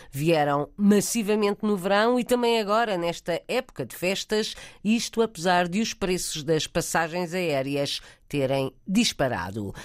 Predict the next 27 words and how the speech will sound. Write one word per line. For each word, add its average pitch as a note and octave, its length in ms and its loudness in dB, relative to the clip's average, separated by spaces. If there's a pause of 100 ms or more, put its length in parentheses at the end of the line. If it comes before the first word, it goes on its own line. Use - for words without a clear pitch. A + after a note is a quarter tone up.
(120)
Será C#3+ 400 2
provavelmente C3+ 840 0
um C#3+ 80 2
efeito D3 560 0
de C#3+ 120 -6
mais C#3+ 320 0
de C3+ 120 -8
dois G#3 480 0
anos F3 360 2
de D3 160 -6
restrições A#3+ 720 -2 (260)
por C3 120 -8
causa A2+ 380 0
da A#2 80 -6
pandemia. E3+ 640 4 (240)
A B3+ 100 2
notícia A#3+ 480 -4
foi A#3+ 200 -4
dada F3+ 320 2
à E3 60 0
R E3 200 -2
D E3+ 140 -6
P E3+ 120 -6
Internacional E3+ 760 0
por D#3+ 220 -10
Silvia B3+ 480 -4
Renda, F3+ 480 2